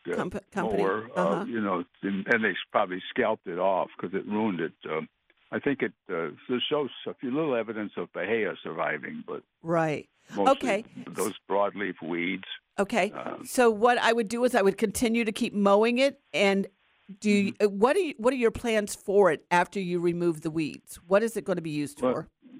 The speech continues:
Speaker 1: well, I'd like to have some nice g-, grass there, and it could be mowed high, and then maybe it would hold. Y-, you know, it wouldn't be,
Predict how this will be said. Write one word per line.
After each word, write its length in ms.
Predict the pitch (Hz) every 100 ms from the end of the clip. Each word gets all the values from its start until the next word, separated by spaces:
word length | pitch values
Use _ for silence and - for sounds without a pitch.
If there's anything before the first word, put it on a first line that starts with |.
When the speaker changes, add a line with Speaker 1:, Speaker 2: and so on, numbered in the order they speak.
| 226
Speaker 1:
well, 140 | 151 143
I'd 60 | 135
like 180 | 139 -
to 80 | 131
have 200 | 135 -
some 120 | 120 117
nice 200 | 120 110 - - -
g-, 60 | - 101
grass 320 | 127 127 117 -
there, 280 | 110 107 95
and 240 | 107 101 90
it 80 | 85 _
could 160 | 131 104
be 80 | 104
mowed 320 | 107 107 104
high, 360 | 113 117 107 104
and 260 | 95 101
then 260 | 98 98 101
maybe 300 | 101 101 104
it 120 | 98 92
would 160 | 92 - -
hold. 400 | 120 135 95 82 _ -
Y-, 100 | 87 -
you 120 | 98
know, 140 | 87
it 80 | 80
wouldn't 240 | 98 92
be, 220 | 87 85